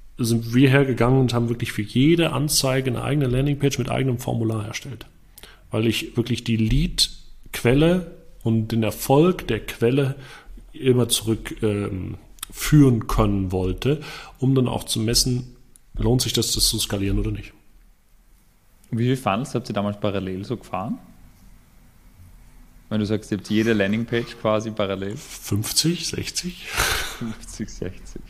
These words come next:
Speaker 2: ja klar.
Speaker 1: Weiß ich, vielleicht sogar noch mehr. Das waren schon wirklich viele, ich glaub sogar noch mehr. Wir hatten, wir hatten ja dieses Typeform, ja, wo die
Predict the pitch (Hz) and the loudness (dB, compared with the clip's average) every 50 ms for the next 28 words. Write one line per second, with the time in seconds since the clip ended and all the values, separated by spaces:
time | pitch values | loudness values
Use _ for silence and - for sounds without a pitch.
0 | - - - 110 95 90 - - - - - - - - - - - 226 165 - | -16 -12 -10 -8 -8 -8 -10 -12 -12 -12 -16 -18 -16 -8 -2 0 0 0 0 0
1 | - 117 160 160 120 - - 98 107 113 - - 117 120 110 117 147 233 240 180 | 0 2 4 4 2 2 2 0 0 -2 -2 0 0 0 0 0 0 2 0 0
2 | 92 87 - 110 104 - 117 120 143 151 143 - 165 165 151 131 147 151 156 147 | 0 -2 -6 -8 -6 -2 0 2 2 2 0 0 -2 -2 0 -2 -2 -2 -2 -2
3 | - 156 131 123 123 - 135 147 147 143 151 139 120 120 151 - - 113 95 95 | -2 -2 -2 -2 0 2 2 2 4 2 2 2 2 0 0 -2 -4 -6 -8 -6
4 | 95 95 98 107 - - 123 120 120 120 117 117 110 117 135 - 127 117 117 117 | -6 -6 -6 -6 -4 -2 -4 -2 -2 -4 -4 -2 -2 -2 -2 -2 -4 -4 -4 -6
5 | 113 113 117 113 110 113 - - - - - - 120 151 156 - - - 165 180 | -6 -6 -6 -6 -4 -4 -6 -6 -6 -6 -2 0 0 0 0 -2 0 0 0 0
6 | 202 160 113 123 135 120 117 113 113 113 110 107 107 | 0 -2 -2 -2 -2 -2 -4 -4 -2 -2 -2 -2 -2